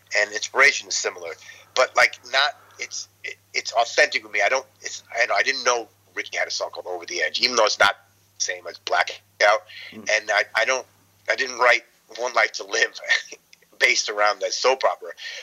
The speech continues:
Speaker 1: but it's kind of funny after the fact, and, and you kind of gotta look at it and you can't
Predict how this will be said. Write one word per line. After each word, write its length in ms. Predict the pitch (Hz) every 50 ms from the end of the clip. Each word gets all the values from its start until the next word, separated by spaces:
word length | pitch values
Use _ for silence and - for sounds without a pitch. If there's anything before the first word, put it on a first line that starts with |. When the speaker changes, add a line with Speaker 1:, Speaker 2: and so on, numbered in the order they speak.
| - _ -
Speaker 1:
but 120 | 139 135
it's 140 | 135 - -
kind 180 | - 139 131
of 60 | 120 -
funny 300 | - 120 117 113 110 104
after 200 | 101 101 - -
the 80 | 95
fact, 320 | - - 92 92 92 - 98
and, 100 | 92 - - 90
and 80 | 90 90
you 100 | 90 82
kind 200 | - - 92 90 85
of 60 | -
gotta 140 | 90 85 82
look 160 | 82 - -
at 120 | 82 82
it 100 | 80 - -
and 80 | -
you 520 | _ _ - - - - - - _ _ -
can't 180 | - 113 107